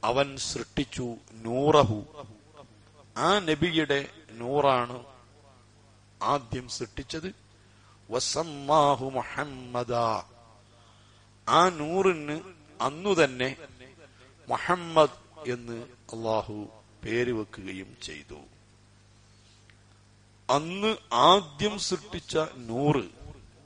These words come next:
ആ നൂറ് ഉൾക്കൊള്ളുന്ന നബിയെ അവസാനം ഈ ലോകത്തേക്ക് ഉദിപ്പിച്ച അല്ലാഹു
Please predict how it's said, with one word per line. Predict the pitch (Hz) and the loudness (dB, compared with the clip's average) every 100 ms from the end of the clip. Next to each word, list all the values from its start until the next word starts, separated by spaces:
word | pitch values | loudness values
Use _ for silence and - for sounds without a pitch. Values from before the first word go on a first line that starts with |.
| - - - - - _ - _ - | -20 -20 -20 -20 -20 _ -20 _ -4
ആ | 117 170 | 2 2
നൂറ് | 170 175 208 | 2 0 0
ഉൾക്കൊള്ളുന്ന | 220 147 175 196 - 160 156 151 156 165 - - | -2 -2 -2 -2 -2 0 0 -2 -6 -8 -10 -12
നബിയെ | 123 120 143 143 151 170 - - - - _ - - - _ _ _ _ _ - _ _ - | -6 -2 0 2 0 -2 -12 -20 -20 -20 _ -20 -20 -20 _ _ _ _ _ -20 _ _ -2
അവസാനം | 135 160 170 160 151 143 135 156 151 147 - 156 - 123 | 2 4 6 6 6 0 -4 -18 -20 -20 -20 -20 -12 -6
ഈ | 147 139 - - - - - _ 104 | -4 -4 -6 -16 -20 -20 -20 _ -2
ലോകത്തേക്ക് | 131 139 143 - 131 113 - 135 - _ - | 0 0 -2 -2 -2 -2 -10 -16 -16 _ -10
ഉദിപ്പിച്ച | 117 113 - - 131 - 131 | -8 -8 -10 -10 -14 -8 -8
അല്ലാഹു | - - 110 123 120 113 120 | -8 -10 -8 0 2 2 -2